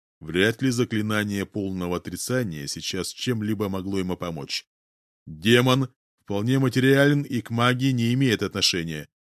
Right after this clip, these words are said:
Уж на такие вещи у молодого человека имеется определенный нюх.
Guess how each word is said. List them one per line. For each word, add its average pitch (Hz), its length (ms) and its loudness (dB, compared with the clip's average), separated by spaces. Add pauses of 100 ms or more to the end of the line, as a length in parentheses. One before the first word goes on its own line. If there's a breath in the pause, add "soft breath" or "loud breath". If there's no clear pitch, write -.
(240)
Уж - 240 -8
на 87 100 -10
такие 101 380 -2
вещи 110 500 0
у 104 100 -8
молодого 98 520 -4
человека 107 560 -2
имеется 98 800 -2
определенный 87 800 -4
нюх. - 380 -6